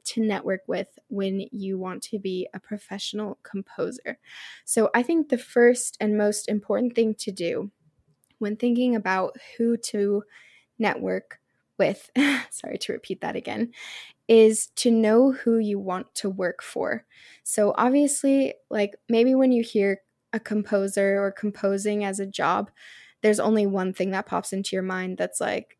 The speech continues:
"Oh, you write music on a piece of paper and, like, an orchestra performs it and that's it." But in reality,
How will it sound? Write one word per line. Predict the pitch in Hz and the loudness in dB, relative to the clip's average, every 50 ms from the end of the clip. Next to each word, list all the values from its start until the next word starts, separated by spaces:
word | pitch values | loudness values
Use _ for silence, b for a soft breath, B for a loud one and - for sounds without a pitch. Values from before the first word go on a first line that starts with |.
| _ | _
"Oh, | - 190 185 180 - | -4 -2 -2 -2 -2
you | - 202 208 202 | -4 -6 -6 -4
write | 202 202 202 208 - | -2 -2 -2 -2 -2
music | - 202 196 190 202 196 190 - | -2 -2 -2 0 -2 -4 -4 -4
on | 190 190 | -6 -6
a | 190 196 | -6 -6
piece | - 196 190 - - | -4 -4 -4 -4 -6
of | 196 - | -8 -6
paper | - 190 180 180 _ 208 208 208 | -4 -4 -4 -2 _ -2 -2 0
and, | 196 - - 185 185 185 180 | 0 -2 -4 -6 -6 -6 -6
like, | 175 180 180 - | -6 -6 -6 -6
an | 202 185 | -8 -8
orchestra | - - - 190 - - 196 - - - 190 | -4 -4 -4 -4 -4 -6 -8 -6 -4 -6 -6
performs | - - 208 - - 208 196 190 190 185 190 | -6 -8 -10 -6 -4 -4 -4 -4 -4 -2 -2
it | 180 - | -4 -2
and | - - 196 190 165 208 - _ _ _ _ _ _ - | -4 -6 -6 -6 -8 -8 -10 _ _ _ _ _ _ 0
that's | 214 202 - - - | 0 0 0 -4 -4
it." | - - - B B B B B B B B B B _ _ | -4 -6 -8 B B B B B B B B B B _ _
But | - 269 254 - - - | 10 10 10 10 6 -2
in | - 220 233 | 0 2 4
reality, | 226 220 214 202 202 196 196 196 196 196 190 196 | 4 4 4 4 4 4 4 4 2 2 2 2